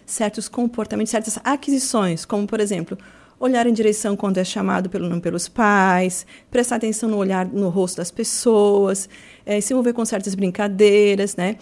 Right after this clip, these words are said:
Então, a partir daí, começa a ter que mostrar esse potencial. Então, por volta dos seis meses de idade, já consegue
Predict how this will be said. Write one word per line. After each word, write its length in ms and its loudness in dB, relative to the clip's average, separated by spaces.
Então, 200 -4
a 40 -2
partir 300 -2
daí, 160 0
começa 300 -2
a 20 -6
ter 80 -6
que 220 -14
mostrar 640 0
esse 160 -4
potencial. 560 -2
Então, 180 -2
por 160 -2
volta 260 -2
dos 160 -4
seis 220 -2
meses 220 2
de 80 -2
idade, 320 0
já 80 -6
consegue 520 -4